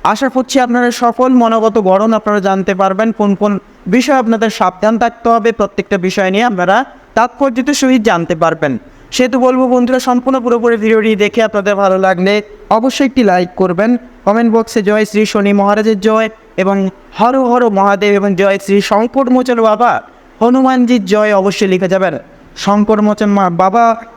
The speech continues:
বজরংবলী এবং গ্রহরাজ বাবা শনি মহারাজ আপনাদেরকে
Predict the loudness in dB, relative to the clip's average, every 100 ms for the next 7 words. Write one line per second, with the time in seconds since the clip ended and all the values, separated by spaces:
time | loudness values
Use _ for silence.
0 | -2 0 0 0 0 0 2 2 2 -2
1 | -2 -2 0 0 -2 -6 -14 -8 -2 0
2 | 2 0 0 0 -2 -2 -2 0 0 0
3 | 2 2 0 -2 -10 -20 -20 -6 -4 -2
4 | -2 -2 0